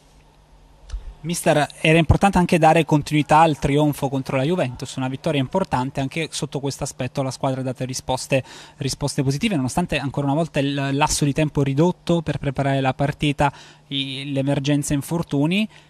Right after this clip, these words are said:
ma anche delle ottime risposte dalle rotazioni, rientrate molto bene Wallace e Lasagna, oggi ha riposato Fofana, credo che sia un altro fattore positivo questo.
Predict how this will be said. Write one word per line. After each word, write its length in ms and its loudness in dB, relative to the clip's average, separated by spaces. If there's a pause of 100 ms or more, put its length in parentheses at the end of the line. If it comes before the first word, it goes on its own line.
(280)
ma 120 -6
anche 200 -4
delle 140 0
ottime 300 -4
risposte 440 -10
dalle 220 -4
rotazioni, 560 -2
rientrate 400 -6
molto 300 -6
bene 260 -6
Wallace 520 -6
e 20 -8
Lasagna, 500 -6
oggi 160 -6
ha 60 -4
riposato 440 -6
Fofana, 520 -4
credo 220 -8
che 120 -18
sia 140 -8
un 80 -4
altro 180 -6
fattore 380 -8
positivo 400 -6
questo. 280 -14